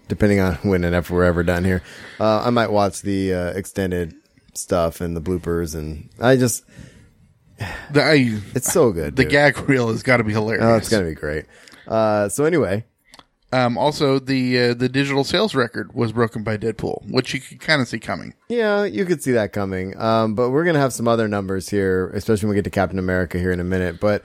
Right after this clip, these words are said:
Speaker 1: I don't know what the exact number is here, but what is the re-, H D record? I don't even know. Uh, what does it say?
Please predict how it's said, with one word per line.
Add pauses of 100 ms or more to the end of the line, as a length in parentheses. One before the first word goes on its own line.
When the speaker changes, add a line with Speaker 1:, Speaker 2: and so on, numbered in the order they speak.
(280)
Speaker 1:
I
don't
know
what
the
exact
number
is
here,
but
what
is
the
re-, (300)
H
D
record? (100)
I
don't
even
know. (1000)
Uh,
what
does
it
say?